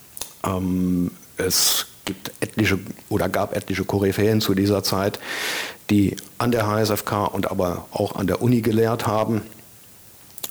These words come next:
Ähm, der große Ernst Otto Czempil, internationale Beziehungen, das war damals ein Name, der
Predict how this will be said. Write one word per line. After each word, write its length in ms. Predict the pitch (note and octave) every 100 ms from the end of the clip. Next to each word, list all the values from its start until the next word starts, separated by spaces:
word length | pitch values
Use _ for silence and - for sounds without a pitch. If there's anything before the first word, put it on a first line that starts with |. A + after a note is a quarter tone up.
| -
Ähm, 360 | F2 E2+ E2+ D#2
der 80 | F2+
große 300 | - G2 G#2+
Ernst 280 | G2+ G2 -
Otto 200 | G2 F#2+
Czempil, 520 | - F2 - G2+ A2+
internationale 720 | - G#2+ G2+ G2+ G2 G2 G2+
Beziehungen, 640 | F#2+ F#2+ - G#2+ A2+ G#2+ G2+
das 200 | F#2 -
war 120 | G2+
damals 340 | F#2+ G2 G2+
ein 180 | - F#2+
Name, 340 | F#2 G2 G2+ G2
der 480 | F#2 F#2 F2+ F#2